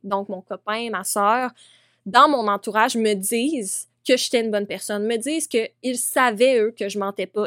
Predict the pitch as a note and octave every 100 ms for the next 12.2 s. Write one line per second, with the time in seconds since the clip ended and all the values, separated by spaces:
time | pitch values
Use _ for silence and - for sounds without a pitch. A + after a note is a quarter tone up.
0 | - B3+ B3 - B3+ A3 A#3+ B3 A3 G3+
1 | G3 - _ _ _ - - - - -
2 | _ _ _ _ _ _ _ - G#3+ -
3 | G#3 G3+ G3 G#3+ G#3 F#3 F#3+ - F#3+ -
4 | A3+ A#3+ - - - G#3+ A#3 D4 D4+ -
5 | A3+ G#3+ A3 A3+ G#3+ A#3+ - G#3 G#3+ -
6 | A3+ A#3 A3 - G#3 G3+ A3 G#3+ G3 G#3+
7 | - G#3+ G3+ G#3 G#3 G3+ G#3+ A#3 G3+ G3+
8 | G#3+ B3+ C4+ _ _ _ _ - - A3
9 | - G#3+ A3 G3+ C4 C4+ A3 A#3 - _
10 | _ _ _ _ _ - - A#3 G#3+ G#3+
11 | G#3 G#3 - _ C4+ B3+ A3 G#3 G3 G3
12 | G3+ F#3+